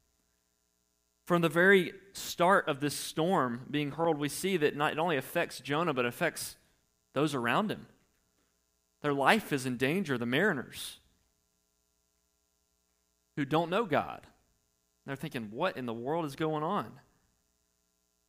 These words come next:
You see, Jonah thinks he's gonna get away with his disobedience just as soon as he's on that ship.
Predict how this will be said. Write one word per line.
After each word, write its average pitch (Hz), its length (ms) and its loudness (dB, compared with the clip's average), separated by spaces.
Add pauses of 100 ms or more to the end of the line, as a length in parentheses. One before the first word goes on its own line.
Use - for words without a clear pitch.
(1900)
You 131 60 -12
see, 165 180 0
Jonah 170 360 4
thinks 196 320 0
he's 180 140 -2
gonna 151 180 0
get 147 140 2
away 143 240 4
with 170 140 0
his 135 160 -8
disobedience 139 720 -2
just 135 240 -8
as 123 80 -12
soon 147 180 -4
as 135 120 -4
he's 131 120 -4
on 131 120 -2
that 123 160 -4
ship. - 440 -2